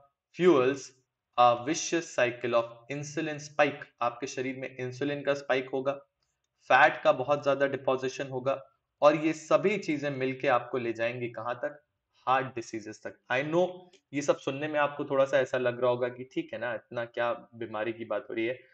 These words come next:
but India is becoming a hub for, or rather capital for non-communicable diseases such as heart attacks and diabetes। And ये इसलिए हो रहा है क्योंकि अब चूंकि हम सभी का अ, जो है, अ, lifestyle improve हुआ है,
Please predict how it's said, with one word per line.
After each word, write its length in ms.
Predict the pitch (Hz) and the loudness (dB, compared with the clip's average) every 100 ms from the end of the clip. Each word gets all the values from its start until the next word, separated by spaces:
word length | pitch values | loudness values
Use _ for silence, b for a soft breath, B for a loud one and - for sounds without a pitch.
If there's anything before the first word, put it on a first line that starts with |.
| b _ 139 | b _ 2
but 140 | 147 | 2
India 380 | 147 131 139 143 | 2 -6 0 0
is 180 | 131 123 | 0 -4
becoming 480 | 120 120 123 135 135 - | -6 -2 -2 -2 -8 -4
a 120 | 120 - - | -4 -4 -2
hub 160 | 143 139 | 0 0
for, 340 | 131 - 113 - - _ _ _ - | -6 0 0 0 -6 _ _ _ -4
or 60 | 120 | 0
rather 280 | 117 113 - | 0 0 -2
capital 380 | 117 120 131 135 131 | 0 -2 0 -2 0
for 140 | 123 120 123 | 0 0 -2
non-communicable 760 | 120 123 123 117 113 117 117 113 | -4 -2 -4 -8 -8 -8 -8 -6
diseases 420 | 113 120 113 123 117 | -8 -8 -6 -6 -4
such 160 | 110 | -4
as 80 | 117 | -6
heart 240 | - 107 110 | -8 -8 -6
attacks 300 | 123 127 - _ _ _ - | -4 -4 -6 _ _ _ -6
and 240 | 117 127 123 - - | -4 -4 -6 -10 -18
diabetes। 520 | 117 104 104 107 104 95 - _ _ - | -4 -4 -4 -6 -8 -10 -18 _ _ -8
And 140 | 120 123 | -6 -2
ये 80 | |
इसलिए 540 | 123 - 123 135 143 156 | -4 -4 -10 -6 -4 -4
हो 200 | 147 123 | -2 -2
रहा 120 | 127 | -2
है 140 | 131 | -2
क्योंकि 280 | 131 123 - | -6 -8 -10
अब 260 | 127 127 123 | -6 -6 -6
चूंकि 240 | - 123 131 | -10 -6 -6
हम 180 | 127 123 | -6 -10
सभी 340 | - 120 139 | -12 -8 -6
का 260 | 139 123 - b b _ | -2 -4 -6 b b _
अ, 220 | 127 123 123 | 0 2 2
जो 180 | 123 | -2
है, 440 | 123 123 123 - - | -6 -4 -6 -10 -4
अ, 300 | 117 117 - 127 | 2 2 2 2
lifestyle 500 | 120 123 - 147 139 | 2 2 0 -2 -2
improve 440 | 131 127 131 131 | -4 -6 -4 -4
हुआ 340 | 135 120 127 | -4 0 2
है, 360 | 139 143 143 - | 2 0 -2 0